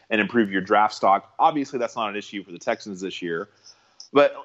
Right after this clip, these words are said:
when, when you're in a lost season, and especially you,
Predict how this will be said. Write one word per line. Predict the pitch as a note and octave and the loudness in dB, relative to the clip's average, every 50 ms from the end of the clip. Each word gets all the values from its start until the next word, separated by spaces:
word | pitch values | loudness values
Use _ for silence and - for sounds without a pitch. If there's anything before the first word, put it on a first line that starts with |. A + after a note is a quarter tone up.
| - | -10
when, | F#3 F3+ F#3+ G3+ - | -4 -2 -2 -2 -2
when | D#3+ E3 F#3 F#3 F3 | -2 0 0 0 2
you're | F3+ G3+ C4 E4+ | 0 0 0 0
in | F#4 F4+ | 0 0
a | C#4 | -2
lost | D#3 B2+ A#2+ A#2 C3+ E3+ - - - | -2 0 0 0 0 0 -2 -6 -18
season, | - B2+ B2 B2+ D3 G3 A3 B3 - - _ _ _ _ _ - | -14 -12 -12 -12 -10 -12 -14 -14 -14 -20 _ _ _ _ _ -2
and | D#3 D#3+ | -2 -2
especially | D#3 - - - G#3 D4 D4+ - - A3+ F#3 E3 D3+ - - D3 C#3+ - C#3 C#3+ | -2 -4 -2 0 0 0 0 -2 -6 -6 -4 -4 -6 -10 -14 -20 -20 -20 -20 -18
you, | C#3 F3+ | -16 -16